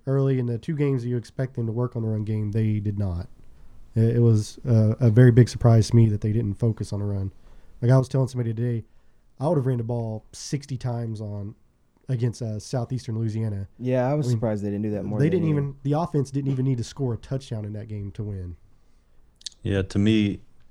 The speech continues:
Speaker 3: Oklahoma State's gotta get the run game going. I think, I think that,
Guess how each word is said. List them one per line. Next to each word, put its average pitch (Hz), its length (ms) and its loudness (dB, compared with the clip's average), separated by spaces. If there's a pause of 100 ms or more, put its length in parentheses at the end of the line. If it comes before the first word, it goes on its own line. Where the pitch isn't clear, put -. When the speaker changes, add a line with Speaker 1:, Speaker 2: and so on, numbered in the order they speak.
(160)
Speaker 3:
Oklahoma 95 340 2
State's 85 300 0
gotta 85 160 0
get 82 100 -4
the 85 100 -2
run 82 200 2
game 82 260 0
going. 82 480 0
I 90 100 0
think, 92 380 0 (1160)
I 101 100 0
think 98 280 0
that, 92 280 2